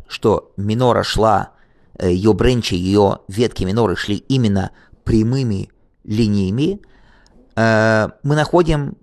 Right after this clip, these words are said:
скажем, в комментарии Мишнас Хасидим,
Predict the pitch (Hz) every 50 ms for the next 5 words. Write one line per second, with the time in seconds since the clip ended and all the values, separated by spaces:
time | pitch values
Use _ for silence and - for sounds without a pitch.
0 | _ - - - - 120 123 123 - 131 113 - - - 127 113 113 110 110 -
1 | 147 143 139 139 139 131 123 117 113 113 110 117 127 127 _ _ _ _ _ _
2 | - 123 131 131 - - 117 104 - - 107 101 - - 185 147 135 127 123 131
3 | 135